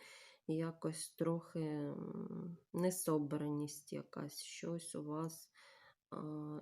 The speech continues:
і туди, і сюди ви розпиляєтесь, я би так сказала. І потрібно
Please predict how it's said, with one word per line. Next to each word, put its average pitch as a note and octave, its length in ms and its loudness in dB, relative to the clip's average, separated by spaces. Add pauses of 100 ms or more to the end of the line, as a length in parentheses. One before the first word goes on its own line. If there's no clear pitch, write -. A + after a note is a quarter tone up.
і D#3+ 140 2
туди, D#3+ 540 6
і D#3+ 200 4
сюди D#3+ 540 6
ви E3+ 160 8
розпиляєтесь, D#3+ 1120 4
я D3+ 120 0
би C#3+ 140 -4 (100)
так - 180 -6
сказала. F#3 720 -2 (600)
І E3 500 2 (480)
потрібно F3 840 6